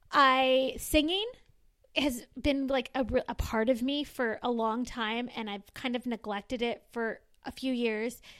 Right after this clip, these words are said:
and I'm trying to get back into singing because it's a part of my soul.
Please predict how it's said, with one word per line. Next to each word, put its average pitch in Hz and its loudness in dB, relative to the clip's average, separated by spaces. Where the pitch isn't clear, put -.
and 254 0
I'm 247 0
trying 277 0
to 262 -2
get 254 2
back 240 0
into 233 -2
singing 220 -4
because 214 -4
it's - -10
a - -4
part 220 -2
of 226 0
my 220 0
soul. - -4